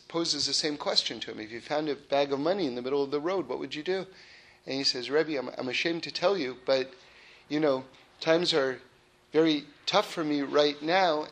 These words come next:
and if I didn't see that anyone was looking, I, I think that maybe I would keep it." And the Rebbe said, "Wicked!" And he sent him away.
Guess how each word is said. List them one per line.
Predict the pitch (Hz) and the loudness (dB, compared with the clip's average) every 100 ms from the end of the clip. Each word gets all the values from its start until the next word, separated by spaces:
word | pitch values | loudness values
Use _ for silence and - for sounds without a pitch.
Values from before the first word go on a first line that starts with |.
| - | -4
and | 143 147 143 147 - | -2 -2 -6 -8 -4
if | 156 147 - _ _ - _ _ _ _ _ - | -4 -4 -12 _ _ -20 _ _ _ _ _ 2
I | 143 147 | 4 4
didn't | 143 190 196 | 0 -2 0
see | - 214 233 | 0 0 2
that | 190 160 | 4 6
anyone | 170 190 190 190 | 4 2 0 0
was | 185 175 | 0 4
looking, | 214 254 185 160 185 - - - - - - | 2 2 0 -2 -4 -14 -20 -20 -20 -6 4
I, | 156 175 - | 6 4 4
I | - 170 | 2 2
think | - 226 247 - | 0 0 0 2
that | 180 170 165 | 4 4 2
maybe | 160 202 247 175 196 - - _ - | -2 0 0 -4 -6 -8 -18 _ -2
I | 160 175 | 2 4
would | 185 185 185 - | 4 0 -4 -12
keep | - 277 277 | -2 -2 -2
it." | - - - _ _ _ - _ _ _ | -8 -10 -20 _ _ _ -20 _ _ _
And | 147 147 147 143 139 139 | 2 2 2 -2 -6 -6
the | 143 | 0
Rebbe | 160 165 170 | 2 2 -2
said, | - 139 120 | 0 -2 8
"Wicked!" | 190 - 185 - - - - - - - - | 10 10 8 2 -6 -20 -20 -20 -20 -20 -6
And | 147 151 | -2 0
he | 147 | 2
sent | - 170 160 | 2 2 0
him | 170 | -2
away. | 156 143 120 | 0 0 -2